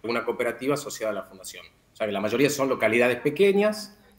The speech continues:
eh, y se hace todos los meses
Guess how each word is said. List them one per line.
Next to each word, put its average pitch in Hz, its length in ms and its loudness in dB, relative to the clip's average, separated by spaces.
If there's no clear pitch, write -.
eh, 110 680 2
y 165 240 0
se 139 260 4
hace 117 260 -2
todos 165 260 2
los 143 120 4
meses 202 680 -2